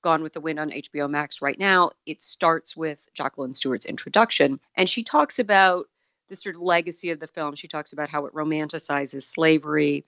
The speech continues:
She talks about the fact that Hattie McDaniel, who was the first Black actor to win an Oscar,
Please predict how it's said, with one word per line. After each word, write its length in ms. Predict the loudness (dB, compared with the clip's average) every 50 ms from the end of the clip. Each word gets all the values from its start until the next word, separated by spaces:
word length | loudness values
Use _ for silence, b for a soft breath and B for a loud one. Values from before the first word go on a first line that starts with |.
| _
She 140 | _ -2 2
talks 220 | 4 4 4 4
about 180 | 2 2 2 2
the 80 | 0 0
fact 320 | 0 0 2 2 0 _
that 280 | -4 -2 -2 -2 -2 -4 _ _ _ _ _ _ _ _
Hattie 260 | 0 2 2 2 2
McDaniel, 840 | 0 -4 -6 -2 2 2 4 4 4 4 4 4 6 4 2 0 -2
who 420 | -4 -2 -2 -2 -2 -4 -6 -8 -10
was 120 | -12 -14 -14
the 60 | -4
first 300 | 0 0 0 0 -2 -6 _
Black 280 | _ 2 4 4 4 2 0
actor 300 | 0 0 0 -2 -6 -10
to 100 | -10 -10
win 260 | -8 -4 -2 -2 0
an 120 | 0 0 2
Oscar, 640 | 4 4 4 4 2 0 0 2 4 4 4 2 0